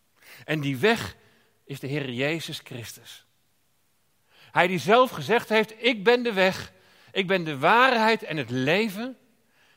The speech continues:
Niemand komt tot de Vader dan door mij." Dat heeft de Heer Jezus gezegd. En je zult je misschien afvragen: "Hoe kom je nu hier in het Oude Testament, in de psalmen, op de persoon van de Heer Jezus Christus?"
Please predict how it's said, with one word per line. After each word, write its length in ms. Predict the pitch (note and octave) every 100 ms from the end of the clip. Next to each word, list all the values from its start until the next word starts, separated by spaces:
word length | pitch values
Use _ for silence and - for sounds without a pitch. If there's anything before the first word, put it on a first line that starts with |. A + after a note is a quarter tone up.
| _
Niemand 480 | C3+ F#3 A3+ G#3 -
komt 260 | F#3 F3+
tot 140 | D#3+ C#3
de 100 | A#2+
Vader 520 | - F#3 F#3+ E3+ C#3
dan 200 | D3+ D3
door 140 | C#3+
mij." 360 | C#3+ D3+ A2+ F2+ _ _ _ _ _ _ _ _ _ _ -
Dat 100 | D#3+
heeft 100 | D3
de 60 |
Heer 160 | C#3+ C#3+
Jezus 360 | C#3+ C#3+ C3
gezegd. 480 | - A#2+ C3 - _ _ _ _ _ _ _ _ _ _ _ _ _ _ _ _ _ _ _ _ -
En 100 | -
je 60 | D3
zult 180 | G#3+ F3
je 80 |
misschien 340 | F3 - E3+ F3+
afvragen: 560 | G3 - F3 C#3 C#3
"Hoe 120 | D#3 F#3
kom 200 | A3 F#3+
je 100 | E3+
nu 120 | E3+
hier 300 | D#3 G3+ G3+
in 100 | D#3+
het 120 | D3+
Oude 280 | F#3 A3 F#3+
Testament, 580 | F3+ - D3 F3 A3 - - -
in 160 | - A#3+
de 100 | G#3
psalmen, 560 | - - G#3+ A#3 A#3+ A#3 -
op 180 | - F#3
de 80 | E3
persoon 520 | E3 - G#3+ A#3 A#3
van 160 | F#3+ E3+
de 60 |
Heer 260 | D#3+ F3+ D3+
Jezus 420 | E3 G3 F#3+ F3+
Christus?" 640 | - F#3+ F3+ A#2 F#2 -